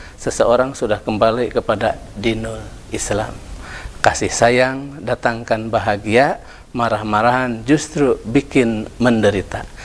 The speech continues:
Siapapun dia yang bisa menyebarkan kasih sayang, pertahankan. Siapapun dia yang bisa menyebarkan persaudaraan, lanjutkan. Karena <clears throat> baginda Rasulullah sallallahu alaihi wasallam telah mengajarkan.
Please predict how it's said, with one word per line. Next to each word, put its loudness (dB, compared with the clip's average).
Siapapun 2
dia 4
yang -2
bisa 2
menyebarkan 0
kasih 0
sayang, 4
pertahankan. 0
Siapapun 0
dia 4
yang 0
bisa 4
menyebarkan 2
persaudaraan, 2
lanjutkan. 0
Karena 2
<clears throat> -6
baginda 0
Rasulullah 2
sallallahu -
alaihi 2
wasallam 2
telah 2
mengajarkan. -2